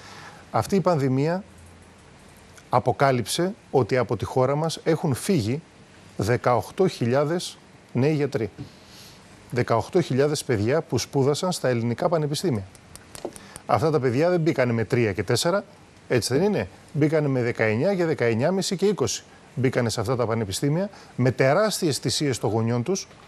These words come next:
με δύο και τρεις δουλειές, όπως υπόθηκε, για να σπουδάσουν, για να βγάλουν τη σχολή τους, για να κάνουν τα αγροτικά τους και τις ειδικότητές τους και σηκωθήκαν και φύγαν. Γιατί;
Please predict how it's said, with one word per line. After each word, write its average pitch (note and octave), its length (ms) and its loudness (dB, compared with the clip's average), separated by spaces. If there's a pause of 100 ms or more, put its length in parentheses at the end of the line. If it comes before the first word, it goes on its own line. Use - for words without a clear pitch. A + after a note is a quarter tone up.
(720)
με C#3 240 4
δύο F#3 240 2
και D#3 160 2
τρεις E3 280 2
δουλειές, C#3+ 340 0
όπως B2+ 220 -2
υπόθηκε, C#3 540 0 (120)
για B2 180 2
να A#2+ 100 0
σπουδάσουν, C3+ 580 0 (540)
για C#3+ 200 4
να C#3+ 140 4
βγάλουν D#3+ 520 2 (140)
τη D3 80 0
σχολή B2+ 360 2
τους, G3+ 320 -2 (440)
για C#3 220 4
να C#3 120 2
κάνουν G3 540 2
τα C#3+ 120 4
αγροτικά C3 520 2
τους C3 140 -4
και C#3+ 100 -2
τις A2+ 180 -2
ειδικότητές C3 640 0
τους A#3 240 -4 (360)
και D#3+ 100 -2
σηκωθήκαν D3+ 500 0
και B2+ 120 0
φύγαν. F3+ 280 2
Γιατί; F3 460 2